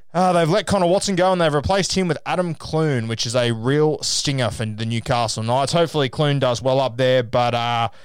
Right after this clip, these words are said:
Jesus, definitely a downgrade, isn't it, if you're talking utilities and you're going from Watson to Adam Clune. So devastating there for the Newcastle Knights. Over at the Canterbury Bulldogs, uh, I actually recorded a podcast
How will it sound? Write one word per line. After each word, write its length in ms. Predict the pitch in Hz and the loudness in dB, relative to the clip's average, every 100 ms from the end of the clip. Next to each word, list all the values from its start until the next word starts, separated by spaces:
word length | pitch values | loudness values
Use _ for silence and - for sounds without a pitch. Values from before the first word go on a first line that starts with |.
| - - - | -20 -20 -4
Jesus, 300 | 131 113 104 | -2 0 -2
definitely 380 | 160 143 147 120 | -2 -2 -2 -2
a 80 | |
downgrade, 580 | 110 113 113 113 107 101 | -2 -2 -2 -2 -2 -2
isn't 240 | 110 104 107 | -4 -6 -6
it, 160 | 104 | -6
if 80 | 95 | -6
you're 100 | 110 | -6
talking 320 | - 123 113 | -2 -2 -2
utilities 680 | 110 107 - 120 110 104 101 | -4 -4 -4 -4 -4 -6 -8
and 80 | 104 | -10
you're 80 | 101 | -6
going 260 | 110 107 | -4 -4
from 220 | 101 107 | -6 -8
Watson 360 | 107 110 - 104 | -6 -6 -8 -10
to 60 | 98 | -8
Adam 300 | 107 101 98 | -6 -8 -10
Clune. 480 | - 113 104 104 104 | -12 -8 -6 -6 -4
So 220 | 139 131 | -2 -2
devastating 640 | 127 160 151 - 143 131 | 0 0 0 0 -2 -2
there 160 | 131 131 | -2 -2
for 140 | - | -4
the 80 | 120 | -6
Newcastle 500 | 117 120 127 117 - | -4 -2 -2 -2 -4
Knights. 460 | 117 135 143 139 - - - | -2 0 0 -4 -8 -16 -6
Over 160 | - 247 | -2 0
at 60 | 220 | 0
the 40 | |
Canterbury 380 | - 202 190 147 | 0 2 2 0
Bulldogs, 560 | 123 196 185 101 - | 0 2 2 0 -2
uh, 160 | 139 143 | -2 0
I 180 | 156 190 | 0 0
actually 200 | 220 294 | -2 -2
recorded 400 | 277 226 214 151 | -2 0 2 2
a 20 | |
podcast 640 | 120 143 143 151 131 - | 0 -2 0 -2 0 -4